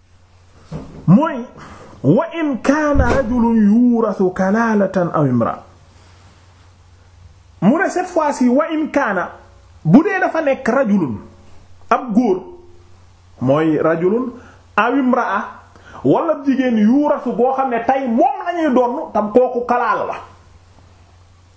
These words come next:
Aaya bi loolu du yuurisu de. Attention, du yuurisu, yuurasu. Mooy bu dee ne wa in kaana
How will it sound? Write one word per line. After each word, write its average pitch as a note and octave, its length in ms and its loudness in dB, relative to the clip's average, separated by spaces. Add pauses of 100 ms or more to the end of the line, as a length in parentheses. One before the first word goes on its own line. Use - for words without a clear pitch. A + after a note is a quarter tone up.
(400)
Aaya C#3+ 240 0
bi D#3 100 0
loolu E3+ 320 0
du D#3 80 2
yuurisu A#3+ 540 2
de. - 80 0 (1300)
Attention, C4+ 600 -4 (140)
du E3 140 2
yuurisu, A3 600 2
yuurasu. A3+ 840 0 (640)
Mooy G#3+ 760 2 (1500)
bu D#3 280 4
dee C#4+ 260 0
ne A#3 100 -4
wa G#3+ 240 0
in A#3+ 260 0
kaana A3 500 0